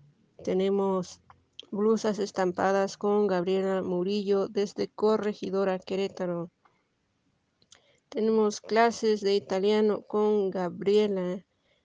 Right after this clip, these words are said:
Eh, ella me parece que está ubicada en la ciudad de Guanajuato.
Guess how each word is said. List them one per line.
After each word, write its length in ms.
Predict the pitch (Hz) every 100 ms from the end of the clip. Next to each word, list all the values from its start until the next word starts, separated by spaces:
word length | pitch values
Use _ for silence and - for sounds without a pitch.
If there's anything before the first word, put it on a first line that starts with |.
| _ _ _ -
Eh, 320 | 202 202 190 -
ella 320 | 202 202 202
me 160 | 190
parece 320 | 190 190 180 202
que 120 | 196
está 220 | - 196
ubicada 640 | 190 180 - 202 196 190
en 340 | 180 175 175 170
la 200 | 175 180
ciudad 400 | 202 196 185 185
de 240 | 185 185
Guanajuato. 800 | 175 185 196 - 226 220 233